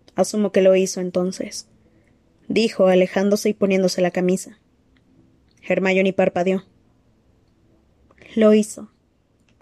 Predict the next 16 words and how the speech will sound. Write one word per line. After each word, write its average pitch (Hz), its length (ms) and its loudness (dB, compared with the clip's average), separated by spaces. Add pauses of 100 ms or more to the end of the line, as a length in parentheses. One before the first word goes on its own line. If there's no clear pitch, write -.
(120)
aunque 226 220 2
no 240 100 2
por 269 140 2
una 262 160 2
falta 233 320 -2
de 214 80 6
esfuerzo 208 400 -2
por 190 140 -6
parte 202 260 -4
de 190 80 0
tu - 120 -18
padre", 190 420 -6 (880)
dijo 196 360 2
en 190 120 0
tono 180 200 4
amargo. 180 440 0